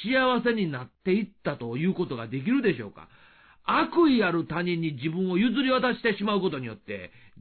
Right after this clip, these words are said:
人生は墓場になってしまうんです。私たちは自己中心でもなく、他者中心でもない、人間を超えた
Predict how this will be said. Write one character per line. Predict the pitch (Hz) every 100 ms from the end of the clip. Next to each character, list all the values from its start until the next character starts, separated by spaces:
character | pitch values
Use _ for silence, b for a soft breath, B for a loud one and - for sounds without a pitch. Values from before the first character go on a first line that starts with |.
| 107
人 | 170 262 220
生 | 160
は | 127 104 92 76 - - _
墓 | - 170 226
場 | 202 202
に |
な | 165
っ | 120
て | 101
し | 104
ま | 110
う | 80
ん |
で | -
す。 | _ _ _ _ _ _ _ b b b b
私 | 127 135 240 208
た | 160
ち |
は | 156 131 B B
自 | 123 120 294 320
己 |
中 | 311 208 - 190 190 180
心 | 180 180 147
で | 131 285
も | 311 170
な | 120 131 254
く、 | 196 139 - - - _ _ -
他 | 269 330
者 | 269 247 -
中 | 170 190 208
心 | 196 226 240
で | 302
も | 269
な | 170 113
い、 | 95 b b b
人 | 147 190 254 269
間 | 294 294
を | 285
超 | 370 359
え |
た | 202 147 117